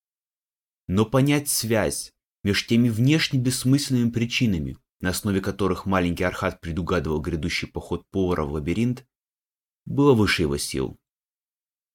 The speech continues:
"Как ты догадался?" спрашивал поначалу змееныш. И маленький Архат начинал обстоятельно излагать,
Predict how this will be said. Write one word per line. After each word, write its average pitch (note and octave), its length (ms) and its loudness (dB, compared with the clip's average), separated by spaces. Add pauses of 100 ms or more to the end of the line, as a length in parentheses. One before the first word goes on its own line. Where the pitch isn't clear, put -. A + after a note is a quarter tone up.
(920)
"Как D3 180 2
ты E3+ 120 2
догадался?" C#3+ 760 2 (420)
спрашивал F#2 560 0
поначалу F#2 500 -2
змееныш. E2+ 640 -4 (1300)
И F2 80 -4
маленький E2 440 0
Архат C#3+ 460 -2 (320)
начинал D3+ 360 2
обстоятельно E3+ 600 2
излагать, F2+ 640 -2